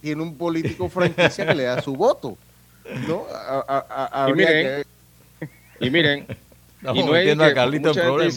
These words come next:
Speaker 3: problemas.
Speaker 2: "No, es que este, en estos tiempos, ese, esa es la manera como operan todos", pero no es así, porque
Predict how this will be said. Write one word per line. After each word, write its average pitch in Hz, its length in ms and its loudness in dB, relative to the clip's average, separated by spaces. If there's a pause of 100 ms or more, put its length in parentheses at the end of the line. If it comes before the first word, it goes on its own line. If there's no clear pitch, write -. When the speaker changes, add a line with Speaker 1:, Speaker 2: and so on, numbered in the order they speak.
Speaker 3:
problemas. 185 220 -4
Speaker 2:
"No, 160 140 -6
es 170 160 -2
que 151 100 -4
este, 170 400 -6
en 139 200 -8
estos 165 280 -8
tiempos, 180 520 -2 (160)
ese, 170 400 -4
esa 165 280 -4
es 175 160 -2
la 139 120 -4
manera 147 320 -8
como 131 180 -8
operan 147 320 -6
todos", 147 240 -4
pero 113 300 -10 (100)
no 113 260 -10
es 123 60 -8
así, 127 300 -4
porque 120 400 -2